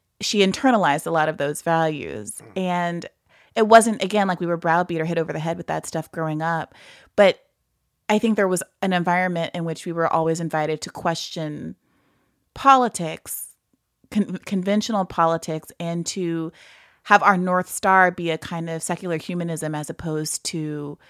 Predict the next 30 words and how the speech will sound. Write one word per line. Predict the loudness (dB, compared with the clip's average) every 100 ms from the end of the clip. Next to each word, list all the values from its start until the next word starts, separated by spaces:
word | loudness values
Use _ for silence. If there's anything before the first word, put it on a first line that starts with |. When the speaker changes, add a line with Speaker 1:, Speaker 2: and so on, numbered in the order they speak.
| _ _ _
Speaker 1:
a | -2
big | 2 2 0
D | -4 -2 -2
or | -2
a |
big | -2 -4 -4
R | -6 -6 -6
or |
anything | -8 -8 -8 -8
like | -8 -12 -12
that. | -12 -14 -16 _ _ _ _ _ -20 -10
And | -4 0
so | 4 6 6 4 0 -14 -20 -20 _
when | 2 6 6 4
political | 2 0 -2 -4
candidates | -4 -4 -2 0 -2 -4 -10
that | -6 -4 -4 -6 -10 _
departed | -10 -4 -2 -2
from | -4 -6
the | -4
norm | -6 -4 0 0 0
present | -4 -2 -2
themselves, | -2 -4 -2 -2 -2
I | -4
think | -6 -4
that | -4
I |
had | -2 -4 -4
a |
much, | -4 -8 -10 -16